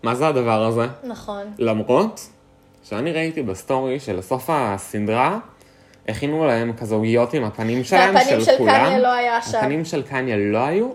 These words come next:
Speaker 1: ושל קורי כן. וכמו שאמרנו בפרק הקודם, לקורי יש מעמד של גבנה, הכלבה זיכרונה לברכה.
Speaker 2: מעמדו עולה?
Speaker 1: דבר ראשון, מעמדו עולה.
Speaker 2: הוא הגבר, אה, הוא עכשיו הגבר, הרי כולן בעצם רווקות עכשיו.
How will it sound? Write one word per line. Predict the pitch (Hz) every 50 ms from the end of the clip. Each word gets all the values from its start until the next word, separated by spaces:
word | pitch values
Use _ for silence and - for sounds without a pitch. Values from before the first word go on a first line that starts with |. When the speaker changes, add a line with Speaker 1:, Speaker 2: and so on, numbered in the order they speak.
| - 113 104
Speaker 1:
ושל | 107 104 - 113 101 104 -
קורי | - 135 113 110 113 110
כן. | 110 - 107 98 92 92 92 92 92 - - - - - - - - 110
וכמו | 107 120 117 - 135 123 120 135 175 190
שאמרנו | - 208 190 190 196 196 180 139 117
בפרק | 110 147 165 190 185
הקודם, | 160 156 - - 123 131 180 202 160
לקורי | 123 123 - 202 208 202 185 190
יש | 202 - 220
מעמד | 190 160 143 139 151 160 170 170
של | - 208 180
גבנה, | 147 123 110 110 131 143 151 151 135 104 104
הכלבה | 107 - 127 113 113 120 135 135
זיכרונה | 127 135 165 165 - 120 117 117 123 135
לברכה. | 147 139 120 117 101 104 107 - 131 113 95 - - - - - - - - - - -
Speaker 2:
מעמדו | 254 233 226 226 226 226 220 247
עולה? | 240 262 277 294 320 349 381 370 - - - _ _ _ - - - 135
Speaker 1:
דבר | 131 113 143
ראשון, | 165 175 170 175 143
מעמדו | 123 104 98 101 95 101 113
עולה. | 120 113 95 92 98 104 - - - - - -
Speaker 2:
הוא | 294 302 320
הגבר, | 320 285 311 320 302 285
אה, | 339 330 330 320 311 311 302 294 285
הוא | - 311 330
עכשיו | 320 330 - 349 330 302 - -
הגבר, | 269 277 254 269 262 262 262 262 277 277 277 277 285 302 302 - - - _ _ _ _ _ -
הרי | 269 262 254 262 -
כולן | 294 269 254 254 262 269
בעצם | 294 302 294 339 311
רווקות | 302 330 302 320 311 - 440 440 440
עכשיו. | 427 - - - 254 233 226